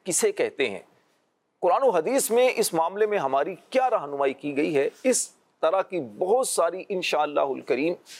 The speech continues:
باتیں آج کے ہمارے پروگرام کا حصہ ہوں گی۔ ہمارے ساتھ شامل رہیے گا۔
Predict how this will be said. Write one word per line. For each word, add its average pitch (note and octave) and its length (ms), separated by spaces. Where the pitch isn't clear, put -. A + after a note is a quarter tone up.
باتیں B2 360
آج C3+ 280
کے C3+ 100
ہمارے A#2+ 220
پروگرام A2 520
کا A#2 220
حصہ - 180
ہوں B2+ 240
گی۔ C#3 120
ہمارے E3 180
ساتھ F#3+ 340
شامل G#3 360
رہیے F3 280
گا۔ C#3 120